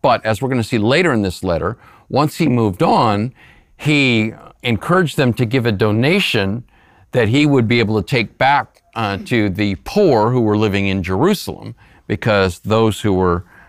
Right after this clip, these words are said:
uh, particularly Jews that were living in, uh, Jerusalem and the surrounding area of Judea, were experiencing some, uh, severe ch-, uh, financial challenges. So it wasn't as though he was unwilling to receive donations.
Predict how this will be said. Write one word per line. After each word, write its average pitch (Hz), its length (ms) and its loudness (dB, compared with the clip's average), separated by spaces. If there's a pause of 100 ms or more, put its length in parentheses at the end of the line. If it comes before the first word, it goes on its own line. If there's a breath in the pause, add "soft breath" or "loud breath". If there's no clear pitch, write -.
(100)
uh, 95 400 -2
particularly 101 640 -2
Jews 107 400 0
that 101 100 -6
were 95 140 -6
living 92 560 -6 (180)
in, 92 400 -4
uh, 87 240 -8
Jerusalem 95 640 -4
and 90 200 -4
the 85 300 -8
surrounding 90 580 -6
area 90 280 -4
of 85 100 -8
Judea, 110 560 -2 (260 loud breath)
were 110 160 -2
experiencing 107 760 -2
some, 87 400 -6 (360 soft breath)
uh, 92 280 -8
severe 95 680 -2 (420)
ch-, - 200 -14
uh, 101 160 -4
financial 175 400 -2
challenges. - 640 -12 (480 soft breath)
So 143 380 0 (320)
it 127 120 0
wasn't 180 360 0
as 120 220 -2
though 123 180 2
he 127 200 -2
was 107 520 -2 (380)
unwilling 127 580 0
to 101 180 -4
receive 92 420 -4
donations. 104 680 -2